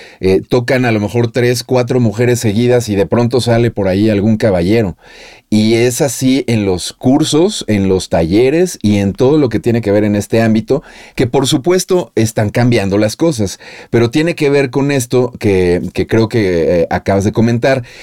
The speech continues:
Y otra cosa que me gustaría retomar un poquito por aquí es, hablabas que estamos como acostumbrados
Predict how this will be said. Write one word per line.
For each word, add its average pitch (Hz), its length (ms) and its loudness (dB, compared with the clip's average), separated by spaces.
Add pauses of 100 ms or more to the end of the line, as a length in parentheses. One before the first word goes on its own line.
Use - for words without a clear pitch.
(120)
Y 151 100 0
otra 185 180 -2
cosa 190 220 0
que 160 120 -2
me 135 100 2
gustaría 143 560 0
retomar 127 480 0
un 156 80 0
poquito 139 420 -4
por 135 160 0
aquí 123 340 0 (500)
es, 135 440 -2
hablabas 156 560 0
que 110 300 0 (760)
estamos 143 400 -2
como 117 220 2
acostumbrados 120 920 0